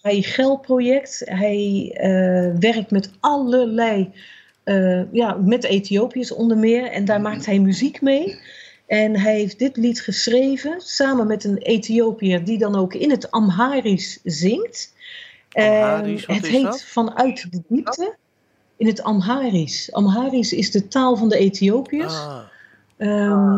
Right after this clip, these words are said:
Speaker 1: maar ik ben er niet helemaal uitgekomen of het nu Amharisch is of, eh, Ge'ez, zeg maar. Want dat is echt de taal van de Ethiopische Joden. Dus G E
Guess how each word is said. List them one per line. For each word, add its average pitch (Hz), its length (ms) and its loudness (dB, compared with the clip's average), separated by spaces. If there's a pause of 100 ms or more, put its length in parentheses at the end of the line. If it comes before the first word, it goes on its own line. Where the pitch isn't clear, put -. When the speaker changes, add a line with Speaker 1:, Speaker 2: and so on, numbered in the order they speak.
Speaker 1:
maar 254 100 2
ik 254 100 -6
ben 269 140 2
er 254 80 4
niet 415 200 2
helemaal 330 280 0
uitgekomen 277 760 0
of 240 160 0
het 240 140 -6
nu 220 160 2
Amharisch 233 680 2
is 269 220 -2
of, - 360 -2 (560)
eh, 196 460 2 (280)
Ge'ez, 220 1000 -2 (160)
zeg 185 320 -4
maar. 156 180 -2
Want 165 200 -2
dat - 180 -4
is - 180 -2
echt - 180 -4
de - 80 -4
taal 269 260 0
van 247 180 0
de 233 200 2 (300)
Ethiopische 220 1000 0
Joden. 226 440 0
Dus 156 180 -4
G - 140 -6
E 277 200 0